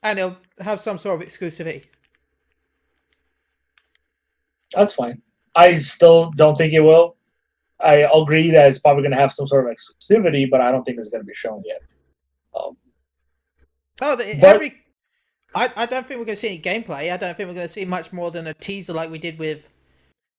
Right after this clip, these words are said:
Speaker 1: the Versus thirteen and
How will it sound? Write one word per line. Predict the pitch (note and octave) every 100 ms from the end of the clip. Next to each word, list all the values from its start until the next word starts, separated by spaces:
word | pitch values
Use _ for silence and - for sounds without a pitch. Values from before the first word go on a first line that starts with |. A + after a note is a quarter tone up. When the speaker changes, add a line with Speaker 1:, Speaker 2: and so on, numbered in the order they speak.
| -
Speaker 1:
the | E3 D#3+ D3+
Versus | C#3+ E3+ F#3 - D#3+ D3 - - _ _ _ _ _ _ _ _ _ _ _
thirteen | - G3 D#3+ F#3 D#3+ D3+ D3
and | C#3+ C#3 C#3+